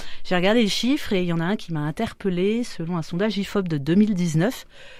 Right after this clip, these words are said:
huit pour cent des Françaises, donc soit quand même un virgule sept million de femmes, ne disposent pas suffisamment de pro-, protection, pardon, hygiénique. Donc, euh, est-ce que vous avez, euh,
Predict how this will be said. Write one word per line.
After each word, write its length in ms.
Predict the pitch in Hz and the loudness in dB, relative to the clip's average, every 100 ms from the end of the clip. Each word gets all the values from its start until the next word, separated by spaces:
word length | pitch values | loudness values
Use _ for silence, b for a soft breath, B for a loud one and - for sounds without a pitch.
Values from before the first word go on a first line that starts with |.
| B - | B -4
huit 180 | 180 220 | -4 -2
pour 200 | 165 - | -4 -2
cent 180 | 233 | 0
des 120 | 220 165 | 0 -2
Françaises, 560 | - 156 - 196 226 | -6 -12 -6 -4 -4
donc 160 | 156 147 | -4 -4
soit 180 | - 165 | -6 -4
quand 120 | 160 | -4
même 180 | 170 - - - | -4 -6 -8 0
un 180 | 196 | 2
virgule 340 | 175 147 135 151 | 2 0 -4 -8
sept 360 | - 214 214 | -6 -6 -2
million 220 | 180 160 143 | -2 0 -2
de 140 | 131 | -4
femmes, 320 | - 202 214 | -6 -2 0
ne 140 | 208 143 | 0 0
disposent 500 | 165 - - - - | -6 -10 -12 -12 -8
pas 160 | 226 | -8
suffisamment 720 | 226 - - 156 151 147 196 B B B B B - | -6 -10 -10 -6 -4 -2 -2 B B B B B -8
de 100 | 160 | -6
pro-, 200 | 160 - 190 - - | -4 -6 -6 -8 -10
protection, 440 | - 185 156 - 220 | -6 -4 -4 -2 -2
pardon, 300 | 156 170 208 - | 0 0 0 0
hygiénique. 640 | 180 175 170 151 - - | 0 2 2 2 -4 -8
Donc, 360 | 147 147 - - | -4 -4 -4 -6
euh, 240 | 147 135 139 | -6 -6 -6
est-ce 220 | 131 - | -8 -8
que 100 | - | -6
vous 160 | 160 156 | -4 -2
avez, 320 | 156 175 | 0 2
euh, 40 | 175 | 0